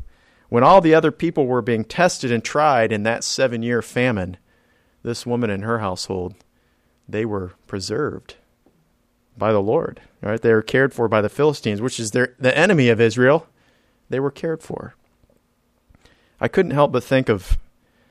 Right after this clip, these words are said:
the Church of Philadelphia and what it says about them. And in Revelation three and verse ten, and the Lord is speaking to this church. He says, "Because you have kept the word of my patience,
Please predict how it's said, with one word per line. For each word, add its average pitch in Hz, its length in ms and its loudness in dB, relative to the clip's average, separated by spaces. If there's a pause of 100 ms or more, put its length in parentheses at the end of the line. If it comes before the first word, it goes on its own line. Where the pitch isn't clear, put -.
(120)
the 113 80 -6
Church 131 300 -2
of - 80 -8
Philadelphia 101 720 -2 (880)
and 107 160 -8
what 113 160 -2
it 101 80 -6
says 107 260 -2
about 101 280 0
them. 104 220 0
And 92 240 -6
in 110 140 -2
Revelation 131 460 2
three 127 240 -2
and 110 100 0
verse 101 180 -4
ten, 95 480 -4 (1500)
and 107 80 -10
the 104 60 -4
Lord 117 200 0
is 104 80 -10
speaking 127 400 -4
to 107 60 -2
this 110 200 -2
church. 139 280 0
He 117 60 0
says, 113 220 2
"Because 113 360 0
you 135 120 0
have 175 160 0
kept - 280 0
the 123 80 -2
word 117 280 2
of 110 80 -4
my 98 160 0
patience, - 800 -2